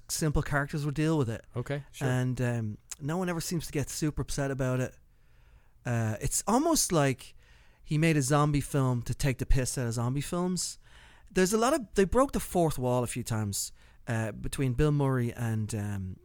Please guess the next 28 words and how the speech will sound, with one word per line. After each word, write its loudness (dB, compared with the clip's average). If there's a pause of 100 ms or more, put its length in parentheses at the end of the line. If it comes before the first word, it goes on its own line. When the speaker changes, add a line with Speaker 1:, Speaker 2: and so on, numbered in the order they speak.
(100)
Speaker 1:
uh, -8 (280)
what's -10
his -14
name, -12
uh, -10 (580)
Kylo -4
Ren, -6
uh, -12 (520)
Speaker 2:
Oh, -2
Adam -6
Driver. -8
Speaker 1:
Adam 2
Driver. -2
Speaker 2:
Yeah. -4 (300)
Speaker 1:
But 2
they, 4
they 4
talked, 0
"Oh, 2
I've 0
read -2
the -8
script. -6
I -4
know -8
what -10
happens -14
next." -20